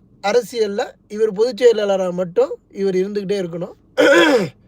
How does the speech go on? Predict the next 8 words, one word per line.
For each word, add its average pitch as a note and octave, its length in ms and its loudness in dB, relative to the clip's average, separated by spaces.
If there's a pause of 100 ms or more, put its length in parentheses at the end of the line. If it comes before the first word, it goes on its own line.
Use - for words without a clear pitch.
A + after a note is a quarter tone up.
(1200)
இவர் F3+ 260 2
மட்டும் G3 320 0
பொதுச் A#3+ 240 4
செயலாளரா G#3+ 480 2
இருக்கணும். F#3+ 380 -2 (200)
அதுக்கப்புறம் F3+ 560 2
இந்த G3 160 0
கட்சி F3+ 300 0